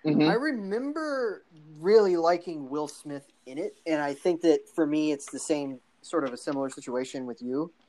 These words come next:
Speaker 2: where I was
Speaker 1: Yeah.
Speaker 2: hit more by him, and Jaden makes a really good, you know, kind of child performance, gives a really good child performance too. Uh,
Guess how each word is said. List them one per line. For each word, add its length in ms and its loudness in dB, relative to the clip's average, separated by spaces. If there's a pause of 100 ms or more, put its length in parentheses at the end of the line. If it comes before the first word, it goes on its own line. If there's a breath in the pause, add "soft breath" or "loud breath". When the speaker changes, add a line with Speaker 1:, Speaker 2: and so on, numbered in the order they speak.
(280)
Speaker 2:
where 460 2 (400)
I 120 4
was 80 8
Speaker 1:
Yeah. 120 8
Speaker 2:
hit 260 0
more 280 0
by 240 -4
him, 400 -10
and 300 -12 (120)
Jaden 540 -10
makes 300 -8
a 40 -6
really 240 -2
good, 300 -4 (480)
you 100 -10
know, 80 -12 (720 soft breath)
kind 200 0
of 80 -4
child 320 8
performance, 640 -2
gives 160 -8
a 40 -10
really 160 -6
good 140 -10
child 240 -4
performance 420 -8
too. 440 -2 (680)
Uh, 460 0